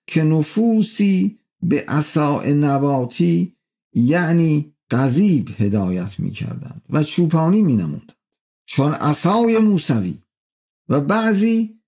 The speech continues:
به عصایی از حدید تربیت و چوپانی می‌کردند، چون دور محمدی. و در این کور، چون دور عظیم است، عصای نباتی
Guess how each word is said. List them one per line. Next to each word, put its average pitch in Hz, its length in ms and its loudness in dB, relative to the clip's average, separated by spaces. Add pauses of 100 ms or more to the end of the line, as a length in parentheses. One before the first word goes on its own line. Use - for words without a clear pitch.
(420)
به 139 180 0
عصایی 175 640 0
از 147 200 0
حدید 147 840 0 (920)
تربیت 131 800 0
و 120 160 0
چوپانی 123 680 0
می‌کردند، 85 760 -4 (580)
چون 127 360 0
دور 139 400 2
محمدی. 85 680 -4 (540)
و 139 140 0
در 165 180 2
این 254 240 2
کور، 208 680 0 (200)
چون 156 340 0
دور 202 560 2
عظیم 190 560 2
است، 202 560 -2
عصای 160 720 0
نباتی 151 1160 0